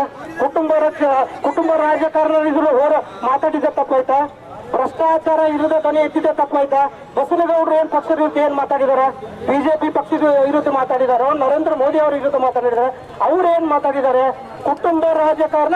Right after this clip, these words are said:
ಅಂತ್ಯ ಆಗ್ಬೇಕು. ಕರ್ನಾಟಕದಲ್ಲಿ ಬಾಯ್ ಬಾಯ್ ಮಾಡ್ಕೋತಾರೆ ಇವ್ರು ಬಿ ಜೆ ಪಿ ಅವರು, ಕುಟುಂಬ ರಾಜಕಾರಣಕ್ಕೆ ನಾವು ಮನೆ ಹಾಕಂಗಿಲ್ಲ ಅಂತ. ಮತ್ತೆ ಯಡಿಯೂರಪ್ಪಗೆ ಏನ್ ಮಾಡಿದಪ್ಪ ನೀವು? ಯಡಿಯೂರಪ್ಪ ಎಷ್ಟ್ ಮಾಡ್ಯಾನ? ಯಡಿಯೂರಪ್ಪ ಒಬ್ಬನೇ ಸೈಕಲ್ ತಗೊಂಡ್ ಪಕ್ಷ ಕಟ್ಟಿಲ್ಲ. ಅವ್ರ ಜೊತೆ ಬಹಳಷ್ಟು ಜನ ನಾಯಕರಿದ್ದಾರೆ,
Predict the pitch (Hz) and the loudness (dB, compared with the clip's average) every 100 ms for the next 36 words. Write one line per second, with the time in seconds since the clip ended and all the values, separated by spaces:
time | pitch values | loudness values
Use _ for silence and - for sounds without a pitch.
0 | 311 311 311 285 247 240 - - - - | 0 0 2 2 2 0 -2 -8 -12 -16
1 | - 554 523 262 302 339 339 339 330 320 | -8 -4 0 0 0 2 0 0 0 0
2 | 330 339 311 320 320 330 302 302 320 311 | 2 2 2 2 2 2 0 0 0 0
3 | 311 247 233 262 294 269 262 185 - - | 0 0 0 0 0 2 0 0 -4 -12
4 | - - 269 349 320 320 302 285 311 294 | -10 -4 -2 0 2 2 2 2 0 2
5 | 302 320 285 269 285 262 277 262 269 233 | 2 0 0 0 0 0 0 0 0 0
6 | 240 - - - 262 277 269 262 302 294 | -2 -2 -10 -4 -2 0 0 2 0 0
7 | 294 277 285 269 262 269 269 262 269 269 | -2 0 -2 0 0 0 0 2 2 2
8 | 285 302 294 - - - - 220 277 330 | 4 2 -2 -14 -18 -18 -4 0 2 2
9 | 311 330 320 320 339 339 320 190 - - | 2 2 2 2 2 2 2 0 -4 -6
10 | 240 262 330 320 320 311 294 320 311 277 | 0 2 2 0 2 2 2 0 0 0
11 | 311 302 302 311 277 311 302 277 294 277 | 0 0 -2 0 -2 -2 -2 -2 0 -2
12 | 208 - - - 196 247 247 262 302 285 | -2 -8 -20 -6 0 0 2 0 0 0
13 | 226 277 311 349 330 330 320 311 311 302 | 0 0 0 -2 0 0 2 0 0 0
14 | 285 220 - | 0 0 -4